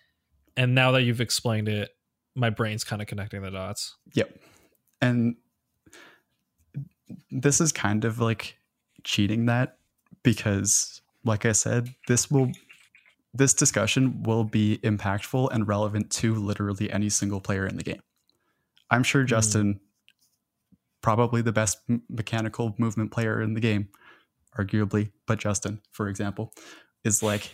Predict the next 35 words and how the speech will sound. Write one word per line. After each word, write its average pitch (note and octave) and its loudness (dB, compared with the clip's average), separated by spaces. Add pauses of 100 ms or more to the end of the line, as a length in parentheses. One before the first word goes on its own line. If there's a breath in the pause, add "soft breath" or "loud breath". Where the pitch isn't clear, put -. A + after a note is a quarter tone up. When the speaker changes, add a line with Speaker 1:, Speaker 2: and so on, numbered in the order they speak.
(200)
Speaker 2:
"Damn, G#2+ 2 (640 soft breath)
I A2+ 4
need C#3 6
to A#2 -2
learn A#2 4
how A2 2
to G2+ 0
drift A2 2
better G2+ 2
and G2 0
use G#2+ 0
my, G2+ 2
<laughs> - 0
and A#2 -2
feather B2 4
my A2 0
boost A2+ 2
better." G2+ -4 (240 loud breath)
And C#3 4
it's C3+ 2
like, C#3 2 (680 loud breath)
that's B2 4
Speaker 1:
Well, - 8
Speaker 2:
the - 8
Speaker 1:
but - 4
Speaker 2:
highest C#4+ 8
Speaker 1:
here's D4+ 8
the - 8
Speaker 2:
level. - 6
Speaker 1:
thing. B3 4
I A3 6
don't C4+ 4
think C4 4
Justin G3 4
could D#3+ 2